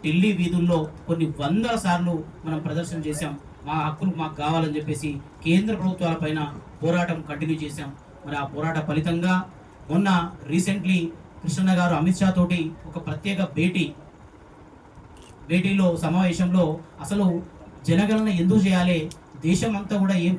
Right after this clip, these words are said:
ఏ-, ఏ-, ఏమనుకుంటోంది, రాజకీయ పార్టీల వ్యవహారాలు ఏంటి,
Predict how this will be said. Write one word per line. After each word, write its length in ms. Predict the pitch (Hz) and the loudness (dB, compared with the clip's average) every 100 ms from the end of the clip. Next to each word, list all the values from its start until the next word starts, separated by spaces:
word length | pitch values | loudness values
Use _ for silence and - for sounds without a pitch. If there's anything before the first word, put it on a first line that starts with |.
| 151 | 4
ఏ-, 320 | 180 175 156 139 - | 4 4 -2 -6 -8
ఏ-, 160 | 147 170 | -4 -2
ఏమనుకుంటోంది, 880 | 160 196 202 185 190 196 185 180 165 - - - | 2 2 2 2 2 2 2 2 0 -4 -16 -6
రాజకీయ 360 | 147 175 185 | -2 0 2
పార్టీల 360 | 185 175 165 170 | 2 2 0 0
వ్యవహారాలు 400 | 160 170 165 160 | 0 0 0 0
ఏంటి, 360 | 160 160 147 | -2 0 -2